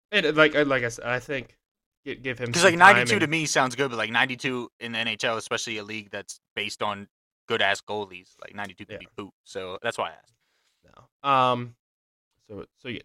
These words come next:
Speaker 1: twenty-nine, uh, New Jersey Devils, Mackenzie Blackwood. Um, their best player is Dougie Hamilton. Uh, he's a defenseman. He's, he's a really good young talent. Um, hopefully they can build around him, um, and become competitive again. They've, they struggled here for a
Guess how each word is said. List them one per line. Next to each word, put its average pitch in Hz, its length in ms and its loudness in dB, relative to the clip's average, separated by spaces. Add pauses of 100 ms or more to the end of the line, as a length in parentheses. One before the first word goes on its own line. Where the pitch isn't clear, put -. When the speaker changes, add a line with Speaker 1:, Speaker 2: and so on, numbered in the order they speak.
Speaker 1:
twenty-nine, 143 560 4
uh, 110 200 -2
New 123 160 -4
Jersey 143 280 4
Devils, 120 400 0
Mackenzie 135 500 -6
Blackwood. 117 600 -4 (760)
Um, 104 560 -4 (180)
their 147 140 2
best 151 240 4
player 131 260 2
is 110 160 -4
Dougie 110 300 -6
Hamilton. 107 520 -10 (220)
Uh, 101 220 -10
he's 110 200 -10
a 104 60 -12
defenseman. 101 500 -18
He's, 110 240 -14 (100)
he's 120 160 -14
a 107 60 -6
really 104 220 -6
good 104 160 -10
young 107 180 -8
talent. 107 400 -6 (600)
Um, 98 380 -12
hopefully 120 300 -10
they 107 140 -4
can 104 240 -14 (240)
build 101 200 -6
around 101 300 -8
him, 104 300 -18 (260)
um, 95 420 -18
and 87 160 -20 (180)
become 107 280 -18
competitive 104 540 -12
again. 104 200 -20
They've, 104 160 -14 (120)
they 110 80 -14
struggled 104 480 -4
here 101 240 -12
for 98 400 -16
a 101 100 -20